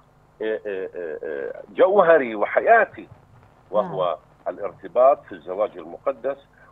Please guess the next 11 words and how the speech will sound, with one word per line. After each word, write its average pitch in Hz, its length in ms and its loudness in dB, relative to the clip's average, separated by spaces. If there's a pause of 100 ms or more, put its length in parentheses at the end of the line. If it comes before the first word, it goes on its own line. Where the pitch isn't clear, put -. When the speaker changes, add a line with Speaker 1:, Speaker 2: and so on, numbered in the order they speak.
Speaker 1:
وكل 208 760 -4
ما 170 220 4
يرتبط 175 680 -2
بشؤونه 165 640 -12 (1000)
من، 107 220 -6
Speaker 2:
نعم. 151 280 -12
Speaker 1:
آه، 95 120 -8
ثقافة 117 600 0
إنسانية 165 720 -6 (540)
وتربية 123 640 0
مسيحية 170 800 -8